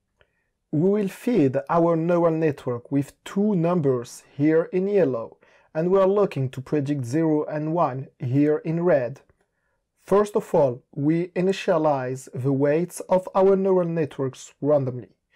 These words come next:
We also set a bias in each layer, here in green. The first phase here is the forward propagation. We will, in this phase, find the value for each neuron, here in blue.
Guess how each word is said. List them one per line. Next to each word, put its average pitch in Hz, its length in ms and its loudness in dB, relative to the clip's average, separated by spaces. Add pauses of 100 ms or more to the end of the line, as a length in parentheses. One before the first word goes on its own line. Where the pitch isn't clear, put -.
(260)
We 160 160 0
also 226 360 -2
set 196 340 -2
a 196 60 2
bias 147 540 0
in 156 260 -8
each - 260 -8
layer, 147 420 0 (300)
here 156 400 0
in 170 160 -2
green. 147 420 -2 (1040)
The 143 80 -2
first 285 440 0
phase 185 300 2
here 165 440 2
is 220 180 -6
the 233 60 -10
forward 160 440 0
propagation. 147 640 -4 (340)
We 156 220 2
will, 247 280 0
in 175 220 -2
this 170 220 -4
phase, 156 560 -2 (200)
find 180 760 0
the 139 160 -4
value 160 420 -2
for 151 340 -4
each - 280 -8
neuron, 147 640 -2
here 143 420 0
in 185 200 -4
blue. 175 400 -2